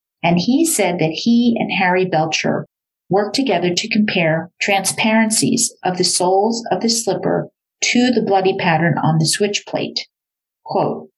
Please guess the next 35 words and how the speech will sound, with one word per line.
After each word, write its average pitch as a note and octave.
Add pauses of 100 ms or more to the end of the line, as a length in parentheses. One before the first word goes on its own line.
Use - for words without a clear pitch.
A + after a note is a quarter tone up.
(120)
"The A3
shoe A3
print E3
is -
consistent G#3+
with -
the F3
marks F3
left B3
on E3+
the E3
light E3
switch," - (160)
end C#3
quote. - (840)
He -
also A3+
accepted D#3
the -
police F#3
reports D#3+
as F3
accurate, G#3 (400)
even A#3
those D3+
with E3+
Pam E3
contradicting E3
herself D3+
in D3+
them. - (1500)
Schwartz's C4+
cross F#3+
of F#3+
Harney F3